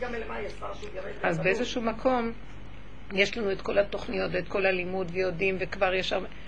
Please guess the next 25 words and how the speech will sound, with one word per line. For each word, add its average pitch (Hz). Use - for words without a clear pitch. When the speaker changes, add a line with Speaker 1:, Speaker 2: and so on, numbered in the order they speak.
Speaker 2:
הרבה 180
עובדים 233
על 185
המעשיות 196
של 196
הדברים, 170
אבל 175
הממשלה 170
לא 156
נותנת, 196
אז 165
יש 180
מניעה, 202
כמו 175
שהיא -
אומרת. 226
אז 156
על 175
המניעה 175
הזאת 294
צריך -
לצעוק, 202
ריבונו 185
של -
עולם. 294